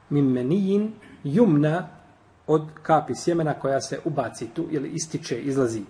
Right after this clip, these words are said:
Tu znači izlazi krv, pa je zbog toga nazvano Mina. U jednom se rivajetu kaže od Ibn Ujejne da je to bilo na Arefatu. Došao sam, poslanik se klanjao na Arefatu, ispred njega nema,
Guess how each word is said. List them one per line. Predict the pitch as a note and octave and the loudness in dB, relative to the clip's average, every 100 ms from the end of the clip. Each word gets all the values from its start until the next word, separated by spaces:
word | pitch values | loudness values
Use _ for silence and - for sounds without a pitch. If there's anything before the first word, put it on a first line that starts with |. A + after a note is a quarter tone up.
| - | -12
Tu | - C3+ | -4 -2
znači | D3+ D3 | -2 -4
izlazi | B2 C#3+ B2+ | -2 -2 -2
krv, | A2+ F3+ F3 E3 - - - | 0 2 2 0 -12 -20 -6
pa | D3 | -2
je | B2 | -2
zbog | A#2+ A#2 | -4 -4
toga | C#3 C3+ | -2 -2
nazvano | B2 A#2+ B2 B2+ B2+ - - | -2 -2 -4 -6 -12 -14 -8
Mina. | A2+ G2+ - _ _ _ - - | -6 -8 -16 _ _ _ -10 2
U | D3 | 6
jednom | A3 C#4+ C#4 | 6 6 0
se | A#3 G3+ | 4 6
rivajetu | D#3+ C#3 C#3 C#3+ D3 - A3 A#3 - - - - | 6 6 4 4 2 -2 -10 -10 -20 -20 -20 2
kaže | A3+ F3 C3+ C#3+ D#3+ F3+ - - - - - - - - - | 4 4 4 2 2 0 -8 -20 -20 -20 -20 -20 -20 -12 -4
od | D3 | -2
Ibn | G#3 G3 | 0 4
Ujejne | D#3 D3 D#3 G3+ G#3 E3+ | 6 6 6 4 4 2
da | D#3 | 2
je | C3+ | 0
to | F3+ D#3+ | 0 0
bilo | E3 D#3+ | 2 2
na | |
Arefatu. | D3+ C#3 - A2 G2+ - - - _ _ - _ _ - | 0 0 -2 -4 -6 -16 -20 -20 _ _ -20 _ _ -6
Došao | C3 - D#3+ | -4 -2 -2
sam, | D#3+ D3 | -2 -6
poslanik | - C3 A#2+ A#2+ | -6 -6 -6 -6
se | - | -8
klanjao | B2 B2 | -8 -6
na | A#2 | -6
Arefatu, | A#2 - A#2+ B2 C3+ | -8 -4 -2 -2 -6
ispred | A#2+ B2 A#2 | -8 -8 -8
njega | A#2 A#2 | -8 -8
nema, | A2+ A2+ A2 | -8 -8 -10